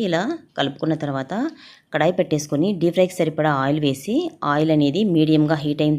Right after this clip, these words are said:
తర్వాత, ఇలా చేతికి తడిని అప్లై చేసుకొని, వడపిండిని ఇలా పెట్టేసుకొని, మధ్యలో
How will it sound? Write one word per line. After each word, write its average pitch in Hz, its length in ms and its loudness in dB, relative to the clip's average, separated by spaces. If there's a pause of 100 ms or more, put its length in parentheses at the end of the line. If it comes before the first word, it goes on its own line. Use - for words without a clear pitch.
తర్వాత, 139 300 -2 (840)
ఇలా 151 160 2 (300)
చేతికి 160 420 0
తడిని 160 300 2
అప్లై 147 220 0 (100)
చేసుకొని, 147 400 -2 (1040)
వడపిండిని 147 520 2 (520)
ఇలా 156 140 0 (100)
పెట్టేసుకొని, 151 560 -2 (1400)
మధ్యలో 165 340 4